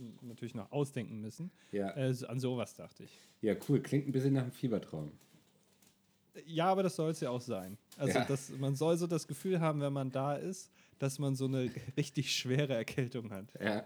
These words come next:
Speaker 1: So, so stell ich mir das vor.
Speaker 2: Dass man zu lange im Auto aus Wasser gesessen hat, ne?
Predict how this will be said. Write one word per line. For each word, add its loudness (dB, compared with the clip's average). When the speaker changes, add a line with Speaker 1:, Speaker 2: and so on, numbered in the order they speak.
Speaker 1:
So, -8
so -2
stell 0
ich 0
mir -4
das -4
vor. -4
Speaker 2:
Dass 0
man 2
zu 6
lange 10
im 6
Auto 2
aus 4
Wasser 6
gesessen 2
hat, -4
ne? -2